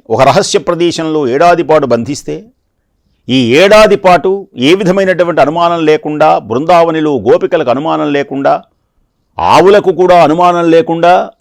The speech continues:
ఈ అద్భుతమైనటువంటి లేగదూడలుగా, గోపాలు, గోప బాలకులుగా ఆయనే రూపాన్ని ధరించి వాళ్ళకు ఆనందాన్ని కలిగించాడు. మరి బ్రహ్మదేవుడు కంగారు పడి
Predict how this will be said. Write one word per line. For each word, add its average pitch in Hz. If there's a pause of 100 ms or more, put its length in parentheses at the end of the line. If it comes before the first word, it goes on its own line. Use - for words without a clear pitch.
ఈ 139 (280)
అద్భుతమైనటువంటి 147
లేగదూడలుగా, 151
గోపాలు, 143 (340)
గోప 135
బాలకులుగా 143 (300)
ఆయనే 175
రూపాన్ని 170
ధరించి 156
వాళ్ళకు 180
ఆనందాన్ని 127
కలిగించాడు. 90 (3000)
మరి 139 (140)
బ్రహ్మదేవుడు 156
కంగారు 151
పడి 131